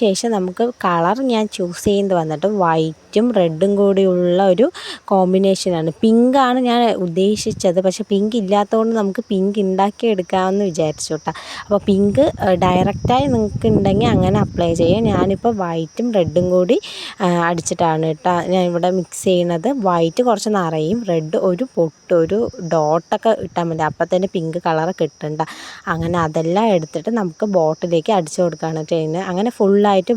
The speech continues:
ബോട്ടിലിൽ അടിച്ചു കൊടുത്ത ശേഷം നമുക്ക് ഡ്രൈ ആകാൻ വെക്കണം ട്ടോ. കുറച്ച് നേരം കഴിഞ്ഞിട്ട് തന്നെ അടു-, അതിൻ്റെ മേലെ അടുത്ത പെയിൻറ്റ് അടിക്കാൻ പറ്റുള്ളൂ. അങ്ങനെ പെയിൻ്റെല്ലാം ഉണങ്ങിയതിന് ശേഷം ഞാൻ എടുത്ത് ഡോണറ്റാണ്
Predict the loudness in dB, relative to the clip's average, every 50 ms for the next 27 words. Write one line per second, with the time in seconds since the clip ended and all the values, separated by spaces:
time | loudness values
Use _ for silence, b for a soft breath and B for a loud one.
0 | 2 2 2 2 0 -2 -2 -2 -2 0 0 0 0 2 B B B B B B
1 | 0 0 0 0 0 2 2 2 2 0 0 0 0 0 0 0 0 0 0 0
2 | 0 -2 -4 -4 -4 -4 -2 -2 0 0 2 2 2 2 2 2 2 2 2 2
3 | 2 2 0 -2 -2 -2 -4 -4 -2 -4 -4 -2 -2 -2 -2 -2 -2 -2 0 2
4 | 2 2 2 0 0 0 0 0 0 -2 -2 0 0 0 0 0 0 -2 -2 -4
5 | -8 -12 -10 -6 -4 -4 -2 0 0 0 2 2 2 2 2 2 0 0 -2 -2
6 | 0 0 0 0 0 0 0 -2 -2 -2 -4 -2 -2 -4 -4 -4 -4 -2 -2 -4
7 | -6 B B B B B B 2 4 4 4 4 4 4 4 6 6 4 4 6
8 | 6 6 6 6 6 4 4 4 4 4 4 4 2 2 2 2 2 2 0 0
9 | -2 0 0 2 2 2 2 2 2 2 2 2 0 0 -2 -2 -2 0 0 2
10 | 2 2 2 2 2 2 2 2 0 0 2 2 2 4 4